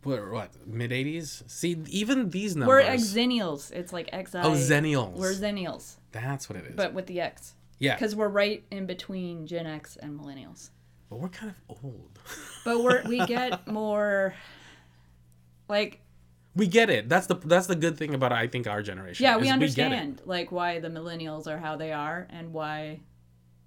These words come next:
Speaker 2: the baby boomers are how they are. Um, so, but going into a job and already having, maybe that's not, <laughs> maybe that's just a good, like, "Hey, this isn't the right job for me," 'cause if I'm gonna be working with these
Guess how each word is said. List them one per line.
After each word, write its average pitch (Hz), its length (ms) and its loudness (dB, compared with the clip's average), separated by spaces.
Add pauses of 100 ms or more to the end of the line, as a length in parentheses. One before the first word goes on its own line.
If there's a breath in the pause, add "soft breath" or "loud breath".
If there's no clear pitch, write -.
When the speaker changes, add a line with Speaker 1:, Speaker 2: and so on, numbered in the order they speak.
(200)
Speaker 2:
the 156 240 -16
baby 196 260 -4
boomers 160 560 -6
are 143 160 -8
how 156 180 -8
they 180 180 -2
are. 156 280 -6 (640 soft breath)
Um, 143 600 -8
so, - 220 -6
but 214 400 -2
going 226 240 2
into 269 220 4
a 196 80 0
job 190 440 0
and 175 180 -8
already 185 340 -2
having, 175 320 -6
maybe 214 280 -4
that's 220 220 -6
not, 226 240 0
<laughs> - 80 -2
maybe 254 240 4
that's 254 200 -2
just 226 200 -6
a 190 60 -4
good, 185 220 -4
like, 165 200 -4
"Hey, 185 180 -2
this 180 200 -6
isn't 190 200 -8
the 165 80 -8
right 160 240 -6
job 190 280 -2
for 160 120 -6
me," 190 280 2
'cause 165 460 -6 (260 soft breath)
if 180 100 -6
I'm 190 100 2
gonna 220 140 0
be 196 160 0
working 247 440 -2
with 185 140 -4
these 165 300 -8